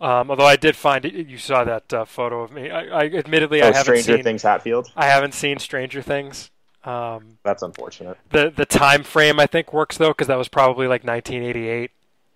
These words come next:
Speaker 2: I'm pretty sure that
Speaker 1: nineteen eighty-nine.
Speaker 2: When did Stranger Things take place?
Speaker 1: Stranger Things is in the eighties, I know that, right?
Speaker 2: No, I know it is, but there's
Speaker 1: Yeah.
Speaker 2: a specific year.
Speaker 1: I,
Speaker 2: It
Speaker 1: I
Speaker 2: is
Speaker 1: haven't seen it. I know I need to.
Speaker 2: nineteen eighty-three.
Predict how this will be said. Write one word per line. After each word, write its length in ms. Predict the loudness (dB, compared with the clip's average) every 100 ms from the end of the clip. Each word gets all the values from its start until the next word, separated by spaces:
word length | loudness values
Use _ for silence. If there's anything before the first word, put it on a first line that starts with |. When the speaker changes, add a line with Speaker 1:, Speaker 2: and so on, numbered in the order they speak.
| -10
Speaker 2:
I'm 120 | -8
pretty 320 | -8 -8 -8
sure 160 | -4 -4
that 0 |
Speaker 1:
nineteen 0 |
eighty-nine. 240 | -4 -8 _
Speaker 2:
When 160 | -10 -10
did 140 | -10
Stranger 340 | -14 -14 -12 -14
Things 260 | -14 -18 -12
take 220 | -12 -10
place? 320 | -10 -10 -12
Speaker 1:
Stranger 300 | -2 0 0
Things 220 | 2 0 2
is 120 | -2
in 80 | -2
the 140 | -2
eighties, 360 | -4 -8 -12 -10
I 80 |
know 140 | -8 -8
that, 260 | -8 -10
right? 120 | -4 2
Speaker 2:
No, 100 | 4
I 80 |
know 220 | 4 4 6
it 60 |
is, 260 | 4 2 -4
but 200 | -6 -2
there's 200 | -2 -2
Speaker 1:
Yeah. 60 |
Speaker 2:
a 20 | -6
specific 560 | -6 -8 -8 -8 -10
year. 320 | -6 -6 -6 0
Speaker 1:
I, 140 | 2
Speaker 2:
It 60 | 4
Speaker 1:
I 120 | 4
Speaker 2:
is 80 | 2
Speaker 1:
haven't 200 | 0 -8
seen 280 | -12 -12
it. 80 | -12
I 100 | -12
know 140 | -12 -14
I 80 |
need 180 | -16 -18
to. 80 | -4
Speaker 2:
nineteen 300 | -2 -2 -2
eighty-three. 680 | -2 -2 -6 -10 -8 -8 -8